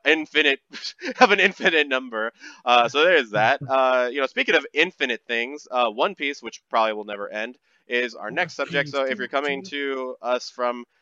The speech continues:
Speaker 1: to skip Fire Force. Here is One Piece. And then usually after this, we usually end it. So, you know, if you wanna skip to the end, you can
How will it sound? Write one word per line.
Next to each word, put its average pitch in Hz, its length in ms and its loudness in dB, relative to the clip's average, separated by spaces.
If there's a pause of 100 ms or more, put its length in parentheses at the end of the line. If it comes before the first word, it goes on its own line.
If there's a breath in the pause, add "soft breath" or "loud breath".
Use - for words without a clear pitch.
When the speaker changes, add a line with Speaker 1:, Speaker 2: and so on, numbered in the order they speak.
(260)
Speaker 1:
to 110 100 -6
skip 135 260 -10
Fire 165 220 6
Force. 160 360 -2
Here 127 220 -6
is 107 160 -6
One 135 260 0
Piece. 143 260 -8
And 127 100 -10
then 127 100 -2
usually 123 340 -2
after 117 300 0
this, 110 240 -8
we 110 140 -12
usually 107 560 -12 (460)
end 127 220 0
it. 123 180 0
So, 110 540 -2
you 104 80 -12
know, 98 200 -4
if 98 160 -10
you 110 100 -8
wanna 98 280 -4 (100)
skip - 220 -6 (100)
to 101 180 -12
the 95 160 -10
end, 113 240 -6
you 107 120 -14
can 98 300 -20